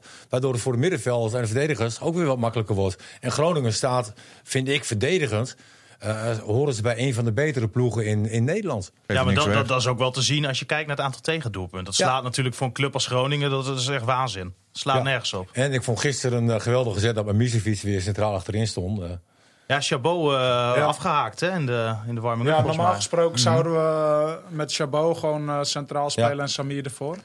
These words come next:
Speaker 1: Maar
Speaker 4: Alleen, eh, nu
Speaker 1: Ja.
Speaker 4: was het zo en, eh, kwam Tom van der Looy erin. Ik moet zeggen, deed ook heel goed.
Speaker 1: Zo, ja.
Speaker 4: Ja.
Speaker 3: Ja,
Speaker 4: Goeie,
Speaker 3: gretig.
Speaker 4: goeie speler ook, vind ik,
Speaker 1: Mhm.
Speaker 4: hoor.
Speaker 3: Ja.
Speaker 4: Alleen, eh, moet misschien toch even een beetje geduld nog hebben.
Speaker 2: Ja.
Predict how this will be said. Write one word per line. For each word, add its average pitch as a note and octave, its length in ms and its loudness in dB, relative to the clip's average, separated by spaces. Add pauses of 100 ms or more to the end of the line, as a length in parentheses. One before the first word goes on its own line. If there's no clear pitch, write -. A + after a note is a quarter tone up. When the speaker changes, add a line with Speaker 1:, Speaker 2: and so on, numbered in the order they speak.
(100)
Speaker 1:
Maar C3+ 100 -12
Speaker 4:
Alleen, C3+ 320 0
eh, C3 160 -2
nu C3+ 140 -4
Speaker 1:
Ja. C#3 60 -2
Speaker 4:
was C#3+ 180 -4
het C3+ 100 -10
zo C#3+ 280 -2
en, C3 180 -8
eh, B2+ 60 -6 (100)
kwam C#3 220 -6
Tom C#3+ 200 -4
van C3+ 180 -6
der C3 80 -4
Looy C#3 220 -2
erin. C#3+ 180 -6
Ik F#3 60 -14 (400)
moet B2+ 160 -10
zeggen, C#3+ 260 -4
deed C#3+ 240 -2
ook C#3+ 160 -4
heel D3 180 -4
goed. G#3+ 160 0
Speaker 1:
Zo, F#3+ 200 2 (200)
ja. E3+ 160 0
Speaker 4:
Ja. C#3+ 180 0
Speaker 3:
Ja, C3 200 -2 (400)
Speaker 4:
Goeie, D#3 300 0
Speaker 3:
gretig. F#3 160 0
Speaker 4:
goeie E3+ 240 2
speler E3 420 0
ook, C#3 160 -2
vind B2 180 -4
ik, A2+ 60 0
Speaker 1:
Mhm. A2+ 80 2
Speaker 4:
hoor. C#3+ 100 2
Speaker 3:
Ja. A#2 120 0 (380)
Speaker 4:
Alleen, C3+ 380 -2
eh, C3+ 160 0 (140)
moet D#3+ 160 -10
misschien D#3 520 -4
toch D#3 200 0
even C#3 120 -4
een C3+ 60 -10
beetje C#3+ 280 -4
geduld C#3 340 -2
nog D#3 160 -6
hebben. D3+ 260 -8 (400)
Speaker 2:
Ja. C3 200 -2